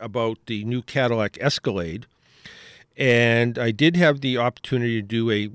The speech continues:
uh, recorded interview with somebody from Cadillac about the twenty twenty-one Escalade.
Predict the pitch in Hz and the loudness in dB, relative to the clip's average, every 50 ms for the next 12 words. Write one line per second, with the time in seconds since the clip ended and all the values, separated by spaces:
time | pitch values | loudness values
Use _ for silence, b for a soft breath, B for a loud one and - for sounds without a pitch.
0 | 104 104 - _ _ - - 107 98 92 90 90 90 87 87 _ _ _ _ - | -16 -20 -20 _ _ -20 -16 -14 -12 -10 -10 -10 -12 -12 -14 _ _ _ _ -4
1 | 135 135 - - 202 220 226 262 233 147 120 113 110 - 85 85 85 90 131 147 | -4 -2 2 6 6 6 8 6 2 0 0 -2 -2 -6 -10 -10 -8 -8 -8 -10
2 | - - - _ _ - 98 104 104 - - 127 113 117 113 113 98 - 104 98 | -12 -18 -20 _ _ -8 -6 -6 -6 -4 -4 -6 -4 -4 -4 -6 -6 -6 -10 -12
3 | - - 123 113 127 127 104 95 95 98 - 113 95 107 104 104 - _ B B | -8 -6 -4 -4 -2 -2 -4 -4 -6 -8 -10 -8 -6 -4 -4 -4 -6 _ B B
4 | B B B - 113 110 - - - - 147 147 151 147 131 - - 156 139 135 | B B B -8 -8 -8 -8 -8 -6 -2 -2 0 0 -2 -4 -6 -6 -4 -2 -2
5 | 127 123 113 113 113 117 135 - 160 202 - - - - 90 71 67 - - | -2 -2 -2 -2 -2 -4 -4 -2 -2 -2 -2 -2 -6 -6 -6 -6 -8 -10 -16